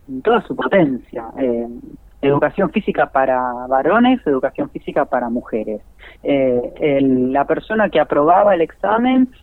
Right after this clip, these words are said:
la persona que no lo aprobaba, quien pasaba de año, quien no pasaba, ¿no? Y sobre esa base también dicotómica, se van constituyendo, llevándolo a un plano por ahí un poco más, este,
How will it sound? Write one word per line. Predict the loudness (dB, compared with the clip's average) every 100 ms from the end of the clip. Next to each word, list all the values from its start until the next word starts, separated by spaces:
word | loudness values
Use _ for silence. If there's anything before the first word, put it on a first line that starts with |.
| -12
la | -6
persona | -6 -2 -2 0
que | -2
no | 0
lo | 0
aprobaba, | 0 0 0 0 0 -6 -4
quien | -2 0
pasaba | -2 0 2 4
de | 4 2
año, | 2 2 2 0 0
quien | -4 -2
no | -4
pasaba, | -2 -4 -2 0 0 -2 -4
¿no? | -4 -4
Y |
sobre | -2 0 2 2 0
esa | 2 2
base | 2 0 -4 -4
también | -2 0 0 0 -2
dicotómica, | 0 0 2 2 2 0 -2 -4 -8 -20 -20 -20 -20 -14 0
se | 4
van | 4 4
constituyendo, | 2 -2 -4 -6 -2 0 2 2
llevándolo | 0 0 2 2 2
a |
un | 0
plano | 0 0 2
por | 2
ahí | 0 0
un | -4
poco | -4 -2
más, | 0 0 -2
este, | -10 -8 -4 -4 -4